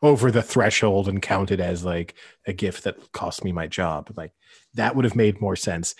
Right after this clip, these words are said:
If he was gonna give him money, it should have been, like, he didn't have enough food or something, and I gave him money for f-, I made, g-, gave him money to go and buy lunch.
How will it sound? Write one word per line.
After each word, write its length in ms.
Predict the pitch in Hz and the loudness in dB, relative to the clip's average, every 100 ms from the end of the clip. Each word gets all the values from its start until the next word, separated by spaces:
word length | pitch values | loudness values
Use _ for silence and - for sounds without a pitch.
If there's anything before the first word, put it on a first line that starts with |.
| - - | -16 -6
If 120 | 131 120 | 2 6
he 60 | |
was 120 | 139 127 | 6 6
gonna 140 | 135 | 4
give 140 | 123 | 4
him 140 | 120 110 | 4 2
money, 420 | 110 110 98 87 - | 2 2 2 -2 -4
it 100 | 101 | -4
should 180 | - 98 | -2 -2
have 120 | 92 | -2
been, 180 | 98 92 | -4 -4
like, 340 | 87 87 - _ _ | -6 -10 -16 _ _
he 180 | - 95 | -6 -4
didn't 160 | 95 92 | -2 -4
have 160 | 87 | -4
enough 480 | 87 82 80 - - _ _ _ _ _ _ | -4 -6 -8 -12 -18 _ _ _ _ _ _
food 560 | _ 107 92 80 82 - _ _ _ - | _ 2 2 0 -10 -16 _ _ _ -12
or 60 | 95 | -6
something, 380 | - 90 87 82 | -4 -4 -4 -6
and 80 | |
I 40 | 82 | -6
gave 220 | 92 87 | -4 -4
him 120 | 87 | -4
money 260 | 85 82 80 | -4 -4 -6
for 140 | - | -10
f-, 140 | - - | -16 -8
I 80 | 104 | -4
made, 260 | 95 98 104 | -2 -2 -2
g-, 120 | 107 | -2
gave 200 | 104 92 | 0 -2
him 60 | 90 | -2
money 200 | 90 82 | -2 -4
to 60 | |
go 100 | 85 | -4
and 100 | 90 | -4
buy 140 | 85 82 | -2 -4
lunch. 520 | 80 82 82 - | -4 -6 -8 -10